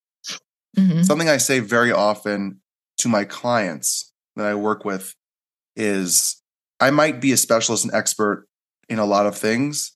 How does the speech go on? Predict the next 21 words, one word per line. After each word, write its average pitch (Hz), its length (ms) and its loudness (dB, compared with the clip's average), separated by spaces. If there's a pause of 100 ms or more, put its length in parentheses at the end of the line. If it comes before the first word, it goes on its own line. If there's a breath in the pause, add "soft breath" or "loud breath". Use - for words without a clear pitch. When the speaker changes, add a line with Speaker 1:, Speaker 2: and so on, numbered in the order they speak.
Speaker 2:
but 110 140 -2
I'm 107 160 2
not 104 280 0 (100)
in 107 120 -2
you. 95 260 -4 (1160)
Speaker 1:
Mm. 180 100 2
Speaker 2:
I 113 40 4
don't 123 220 2
know 110 160 4
you 101 200 -4
yet. 90 320 -8 (400)
And 117 280 0
even 147 260 2
if 139 120 2
I 131 100 4
work 123 260 0
with 120 160 -6
you 107 100 -4
for 101 140 -8
ten 113 280 -4
years, 95 520 -4